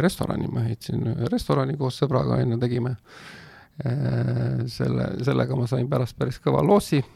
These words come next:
muidugi. Et, äh, siis vahepeal natukene nagu jahtus see asi maha, aga mul ikkagi sügeles kogu aeg see kinnisvara on mulle nagu eluaeg meeldinud. Ja siis,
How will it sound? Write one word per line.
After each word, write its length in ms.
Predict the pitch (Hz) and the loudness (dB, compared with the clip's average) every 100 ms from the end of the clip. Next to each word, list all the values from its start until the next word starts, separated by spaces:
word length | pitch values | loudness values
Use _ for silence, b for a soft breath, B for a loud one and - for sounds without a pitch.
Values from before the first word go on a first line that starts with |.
| b | b
muidugi. 320 | 131 131 131 131 - - B B B B B B B - | -2 0 0 -2 -4 -20 B B B B B B B 0
Et, 440 | 131 131 - - | 2 2 -2 2
äh, 420 | 131 123 123 127 127 | 6 6 6 4 2
siis 160 | 143 - | 0 8
vahepeal 400 | 151 143 131 131 | 10 10 8 8
natukene 460 | 139 - - 127 123 | 8 6 4 4 6
nagu 340 | 120 117 117 120 120 117 - | 4 2 2 4 4 2 6
jahtus 420 | 151 151 127 - | 6 6 -2 -2
see 100 | 139 | 2
asi 240 | 139 165 | 2 2
maha, 460 | 127 151 165 113 104 | 4 4 4 2 0
aga 220 | 113 113 113 | -2 -4 -2
mul 300 | 120 123 117 | 0 2 0
ikkagi 260 | 123 117 | 0 2
sügeles 400 | 143 151 104 - - | 4 4 4 0 2
kogu 220 | 123 131 | 6 8
aeg 100 | 120 | 8
see 160 | - 120 | 4 0
kinnisvara 480 | 120 110 117 117 110 | 2 2 2 2 2
on 80 | |
mulle 300 | 113 113 110 101 | 2 2 2 0
nagu 300 | - 107 - - _ - | -4 -6 -8 -14 _ 4
eluaeg 400 | 131 120 123 113 | 6 8 6 4
meeldinud. 480 | 113 107 - - - - _ _ _ _ _ _ | 0 -2 -2 -4 -6 -14 _ _ _ _ _ _
Ja 140 | 120 117 | 2 4
siis, 280 | 131 123 | 4 2